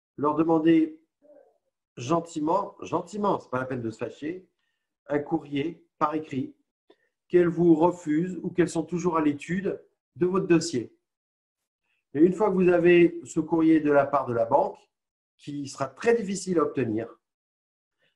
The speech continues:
eh bien, vous n'avez qu'une seule solution, c'est d'aller voir le médiateur du crédit. Donc, on trouve son adresse facilement sur Internet. Là, on pourra vous faire rajouter l'adresse mail du médiateur du crédit.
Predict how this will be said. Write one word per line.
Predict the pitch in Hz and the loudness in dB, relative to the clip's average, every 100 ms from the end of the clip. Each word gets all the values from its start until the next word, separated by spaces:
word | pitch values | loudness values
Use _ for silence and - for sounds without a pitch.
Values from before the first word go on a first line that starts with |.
| - | -10
eh | 131 | -2
bien, | 160 | 2
vous | 160 | 2
n'avez | 156 151 | 2 0
qu'une | 151 208 | -4 -8
seule | - 185 | -4 -4
solution, | 175 147 135 143 143 147 _ _ _ - | -2 -2 -2 -4 -4 -6 _ _ _ -12
c'est | - | -6
d'aller | 151 151 143 | 0 2 2
voir | 160 175 160 | 4 4 2
le | |
médiateur | 151 151 151 147 180 | 0 0 -2 -2 -4
du | 160 165 | -4 -2
crédit. | 170 131 110 _ _ _ _ _ - - _ _ _ _ _ _ _ _ _ _ - | -2 -4 -10 _ _ _ _ _ -20 -20 _ _ _ _ _ _ _ _ _ _ -8
Donc, | 135 | -4
on | 160 | -4
trouve | 160 165 | -2 -2
son | - 151 | 0 0
adresse | 143 151 151 | 0 -2 -4
facilement | 147 - 143 143 | -8 -6 -4 -2
sur | 135 127 | -2 -2
Internet. | 123 123 127 156 | -2 -2 -4 -2
Là, | 139 | -4
on | 127 | -4
pourra | 123 123 | -2 -2
vous | 123 | -2
faire | 123 135 123 | -4 -2 0
rajouter | 135 135 - 139 - - _ _ - | -2 -4 -8 -8 -8 -16 _ _ 0
l'adresse | 143 143 151 143 - - | 0 2 -2 -2 -4 -4
mail | 151 151 135 | 0 0 0
du | 127 | -4
médiateur | 139 135 135 143 123 | -4 -2 -4 -4 -8
du | 113 | -8
crédit. | - 127 135 185 196 | -8 -6 -4 -4 -6